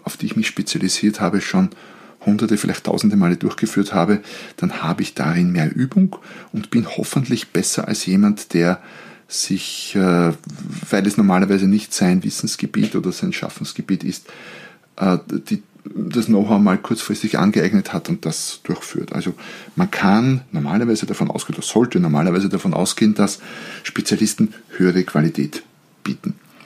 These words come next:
Spezialisten unterscheiden sich auch von anderen. Äh, ein Bauchladen unterscheidet sich vom anderen wenig, aber als Spezialist tut man sich da deutlich leichter, eine vernünftige Frage auf die Antwort zu,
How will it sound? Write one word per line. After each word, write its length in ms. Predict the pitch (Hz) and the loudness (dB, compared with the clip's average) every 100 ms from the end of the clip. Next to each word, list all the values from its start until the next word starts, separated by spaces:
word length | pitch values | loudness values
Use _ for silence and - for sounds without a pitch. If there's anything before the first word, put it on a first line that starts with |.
| - - - - | -20 -20 -20 -14
Spezialisten 640 | - 107 - 113 127 - | -2 0 2 2 2 0
unterscheiden 560 | 107 107 110 - - 123 | -2 0 -2 -2 -2 -2
sich 220 | 107 - | -2 -2
auch 160 | - - | -4 -2
von 220 | - - | -4 -2
anderen. 600 | - 98 107 131 185 - - - _ _ - - - - _ - | -2 0 2 4 2 2 -12 -20 _ _ -20 -20 -20 -20 _ -10
Äh, 60 | 107 | 0
ein 500 | 98 92 - 107 - | 2 2 2 0 2
Bauchladen 500 | 80 - 113 117 104 | 0 2 2 4 2
unterscheidet 460 | 107 - - - | 0 -2 -4 -6
sich 140 | - - | -6 -2
vom 140 | 196 | -2
anderen 380 | - 82 78 73 | -2 -2 -2 -2
wenig, 460 | 85 117 170 - - - - - _ - | 0 2 2 0 -12 -20 -20 -20 _ 0
aber 340 | 95 92 - | 2 2 0
als 100 | - | -2
Spezialist 720 | - - - 80 139 - - _ _ _ _ _ _ _ _ _ _ - - | -4 -6 -2 0 0 -4 -10 _ _ _ _ _ _ _ _ _ _ -14 -6
tut 180 | - 107 | -2 2
man 140 | 104 | 2
sich 200 | - - | 0 -2
da 120 | - | -2
deutlich 420 | 82 - - - 71 | -2 -4 -6 -6 -4
leichter, 560 | 69 - - - 104 - - - | -2 -2 -4 0 0 -2 -10 -2
eine 140 | 92 | 2
vernünftige 500 | 92 98 - - 101 | 4 4 2 0 0
Frage 380 | - 80 95 95 | 2 0 2 0
auf 100 | - | 0
die 140 | - | -2
Antwort 340 | - 82 87 | -2 0 -2
zu, 140 | - | -6